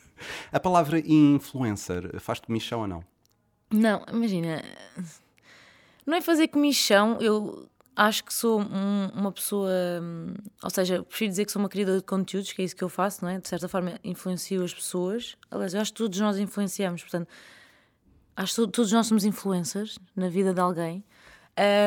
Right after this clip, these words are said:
Speaker 2: Hum, o problema aqui foi quando a, a, começaram a, a lançar, eh, tudo isto, né?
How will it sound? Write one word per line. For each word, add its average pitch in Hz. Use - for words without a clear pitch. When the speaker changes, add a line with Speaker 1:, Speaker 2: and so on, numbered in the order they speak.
Speaker 2:
Hum, 202
o -
problema 247
aqui 247
foi 240
quando 247
a, -
a, 202
começaram 208
a, 190
a 208
lançar, 196
eh, 165
tudo 185
isto, 196
né? 190